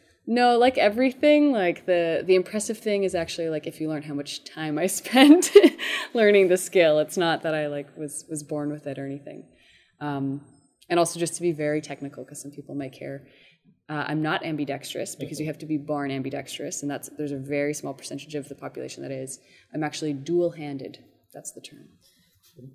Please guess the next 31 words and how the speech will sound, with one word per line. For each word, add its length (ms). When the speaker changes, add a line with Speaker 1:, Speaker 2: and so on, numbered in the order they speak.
Speaker 2:
There 180
is, 640
I 100
forget 500
her 100
name, 420
um, 220
but 100
another 480
conundrum 380
person 320
who 200
is 380
actually 500
ambidextrous. 720
Speaker 1:
Oh, 200
I 60
didn't 220
know 180
that. 340
Speaker 2:
Yeah, 140
I 60
forget 380
her 120
Speaker 1:
That's, 180
Speaker 2:
name. 200
Speaker 1:
that's 140
a 40
good 160
fact. 480
Speaker 2:
Um, 320